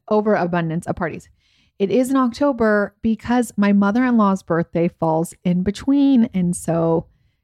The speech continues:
she, 'cause she gave me shit too. She's like, "Why is,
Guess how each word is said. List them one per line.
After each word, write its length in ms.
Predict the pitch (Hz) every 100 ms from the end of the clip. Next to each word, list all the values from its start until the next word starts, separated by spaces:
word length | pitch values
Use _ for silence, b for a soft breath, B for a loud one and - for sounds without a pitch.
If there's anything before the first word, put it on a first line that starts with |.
| _
she, 580 | - - 190 180 190 - -
'cause 100 | 190
she 280 | - - 220
gave 220 | 202 180
me 120 | 175
shit 360 | 170 - 156 -
too. 240 | - 151
She's 300 | - - 170
like, 160 | 170 160 -
"Why 460 | 170 160 160 180 -
is, 220 | 175